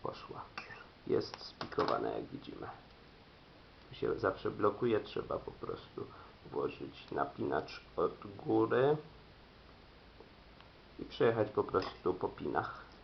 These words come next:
dolnych. Dobra, i wkładka spikowana. Przejdziemy teraz do drugiej wkładki firmy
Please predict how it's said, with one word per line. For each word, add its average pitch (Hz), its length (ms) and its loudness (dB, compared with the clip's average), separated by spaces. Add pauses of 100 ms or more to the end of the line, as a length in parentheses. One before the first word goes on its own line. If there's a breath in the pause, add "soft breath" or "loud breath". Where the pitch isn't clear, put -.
(160)
dolnych. - 580 -6 (1300)
Dobra, - 280 -10 (400)
i - 80 -2
wkładka - 420 -2
spikowana. - 680 -6 (1000)
Przejdziemy 135 440 8
teraz 107 460 4
do 107 220 12
drugiej 110 480 4
wkładki 120 680 10
firmy 107 680 8